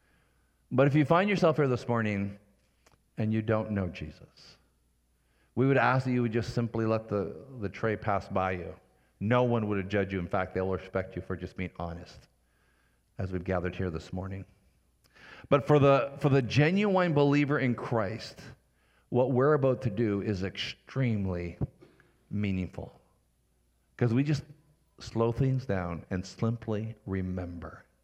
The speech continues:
what Jesus has done for us on the cross, the forgiveness of our sins. And this is a reminder. This is a reminder that there is no sin greater than the cross.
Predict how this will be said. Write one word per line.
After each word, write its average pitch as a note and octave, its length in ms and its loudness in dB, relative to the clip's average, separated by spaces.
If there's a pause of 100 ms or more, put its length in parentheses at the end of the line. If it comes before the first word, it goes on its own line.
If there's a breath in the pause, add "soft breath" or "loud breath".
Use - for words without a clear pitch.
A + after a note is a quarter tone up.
(800)
what F#2+ 140 -2
Jesus A2 360 0
has G#2+ 120 0
done G2 200 0
for F#2 220 -2
us - 460 -8 (100)
on F2 100 -4
the F2+ 80 -6
cross, - 440 -8
the A2+ 100 2
forgiveness A#2 760 -2 (440 loud breath)
of G2+ 160 -2
our F#2 100 -2
sins. - 760 -14 (880 soft breath)
And G#2 220 2
this F3 280 4
is C#3+ 180 4
a B2+ 100 4
reminder. G#2+ 920 0 (1600 loud breath)
This D3 400 4
is C#3 220 2
a C3 40 4
reminder A#2+ 580 2
that G2 220 -2
there A2 220 2
is F#2+ 240 -2
no G2 400 -4
sin E2+ 640 -8 (540)
greater F2 440 -6
than D#2 140 -8
the D#2+ 80 -10
cross. - 560 -14